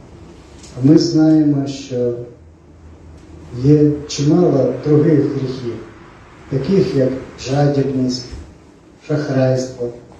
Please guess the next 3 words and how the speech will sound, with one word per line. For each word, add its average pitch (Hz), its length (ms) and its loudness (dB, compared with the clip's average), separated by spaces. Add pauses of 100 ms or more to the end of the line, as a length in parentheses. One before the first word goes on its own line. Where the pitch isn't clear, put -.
(320)
ідолопоклінство, 131 1160 0 (1040)
пияцтво, 135 720 0 (560)
об'єднання. 131 920 0